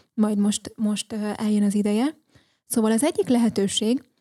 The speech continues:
hogy olyan férfit választanak, akiknek az egója elfoglalja, betölti az egész teret, akik látszólag képesek elhitetni önmagukkal és a világgal is azt, hogy rendben vannak.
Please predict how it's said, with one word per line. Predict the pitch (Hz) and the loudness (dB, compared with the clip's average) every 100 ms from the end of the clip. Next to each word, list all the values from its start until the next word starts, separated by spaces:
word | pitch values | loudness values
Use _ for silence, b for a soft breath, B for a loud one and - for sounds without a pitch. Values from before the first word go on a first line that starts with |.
| _ | _
hogy | - 220 | -6 -4
olyan | 277 330 330 | 0 0 -2
férfit | - 254 240 240 | 0 0 0 -2
választanak, | - 214 220 214 - 226 277 - | -2 -2 0 -2 0 0 0 -2
akiknek | 214 233 226 233 | -2 2 2 2
az | - | -2
egója | 240 233 247 247 - | -2 0 2 0 -2
elfoglalja, | 262 254 233 - 214 214 214 208 208 | -2 0 -2 -2 0 2 2 2 2
betölti | 202 220 226 214 214 | 0 -2 0 0 -2
az | 208 | -4
egész | - 208 214 208 | -4 -2 0 -2
teret, | - 226 285 - B B B | -4 -2 -4 -6 B B B
akik | B 233 254 | B -4 -2
látszólag | 294 294 - 302 302 | -2 -2 0 0 0
képesek | - 330 - 247 240 | -2 0 0 0 -2
elhitetni | 214 208 226 220 214 | 0 0 0 0 0
önmagukkal | 226 220 233 262 - | 4 4 4 0 -2
és | 262 - | -2 -2
a | |
világgal | 262 320 220 196 208 | 0 0 0 -2 -2
is | 196 | -2
azt, | 208 208 | -4 -4
hogy | 254 254 | -2 2
rendben | 254 214 208 | 4 4 4
vannak. | 196 202 190 - | 0 0 -2 -6